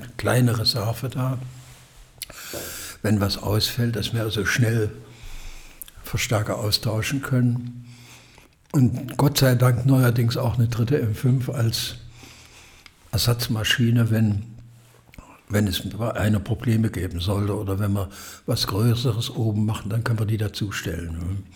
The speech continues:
Aber es gab noch einen anderen wichtigen Punkt und das war der, wir hatten, äh, natürlich auch zwei Ballempfänger, U-K-W-Ballempfänger, äh, im Studio, um praktisch,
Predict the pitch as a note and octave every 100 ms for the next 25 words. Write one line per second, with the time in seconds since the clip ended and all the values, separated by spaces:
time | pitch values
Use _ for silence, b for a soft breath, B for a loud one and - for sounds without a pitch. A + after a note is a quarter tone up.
0 | B B B B B - - B2+ C3+ C#3
1 | - - - A#2+ A#2 A#2 C3 A#2+ F#2+ A2+
2 | B2+ B2 A#2 B2 - B2 B2+ - C3+ C3+
3 | B2+ A2+ A#2 - A#2 A2 A2 B2+ B2 A2
4 | G2+ B2 A#2+ A#2+ A#2+ B B B B B
5 | B B B B - _ _ C3+ B2 A#2+
6 | B2 B2 B2 A2+ A#2+ - A#2+ G#2+ B2 C#3
7 | A2 F#2 A#2 G2+ G2+ A2+ G#2+ G#2+ G#2+ G#2
8 | A#2 C3 - C#3 C3 B2 - - B B
9 | B B B B B B B _ - -
10 | B2 A2+ A2 B2 A2 - A#2 B2 D3 C3+
11 | B2+ - - - - - - _ - -
12 | _ - A#2+ A2+ A2 G#2+ - - - -
13 | G#2+ - - -